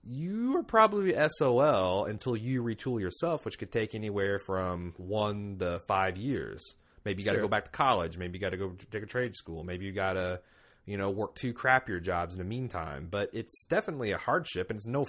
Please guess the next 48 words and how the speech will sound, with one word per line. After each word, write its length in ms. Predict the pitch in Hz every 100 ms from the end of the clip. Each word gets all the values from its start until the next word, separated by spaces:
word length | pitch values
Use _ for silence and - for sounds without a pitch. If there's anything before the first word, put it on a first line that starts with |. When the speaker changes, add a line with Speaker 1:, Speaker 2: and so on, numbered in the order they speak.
| -
Speaker 1:
fun. 460 | 127 98 76 127 - _ _ _
I 40 | 120
mean, 240 | 123 117
as 180 | 120 120
developers, 680 | 110 110 180 156 - 107 110
we 120 | 117 165
feel 180 | 117
that 120 | 98 113
Speaker 2:
Yeah. 80 |
Speaker 1:
pressure 280 | 110 104 107
constantly, 580 | - - 120 - 60 82
right? 380 | 80 87 104 - - _ _ _ _
Like, 180 | 107 107
you 140 | 131
have 340 | 123 131 139 - -
to 160 | 131 120
keep 260 | - 135
Speaker 2:
Sure. 180 | 156 113
Speaker 1:
modern, 760 | 113 113 117 113 113 110 110 -
or 180 | 107 104
you're 160 | 104 107
gonna 180 | 107
be 200 | 104 107 104
one 120 | 101
of 100 | 95
those, 440 | 101 98 98 95 - - _ _ _ _
you 60 | 110
know, 100 | 107
COBOL 400 | - 123 117 107
dudes 400 | 101 101 101 95
that's 100 | 95
been 140 | 95 92
unemployed 480 | 101 95 120 95
for 60 | 110
the 60 | 98
last 240 | 95 -
Speaker 2:
<laughs> 40 | -
Speaker 1:
ten 200 | 101 101
years 280 | 98 98 -
since 140 | 98
the 80 | 101
Speaker 2:
Yeah. 280 | 117 104 95
Speaker 1:
Y 40 |
two 60 | 98
K 380 | - 113 107 95
Speaker 2:
They're 100 | 90
just 200 | - _
Speaker 1:
crisis 320 | 107 101 95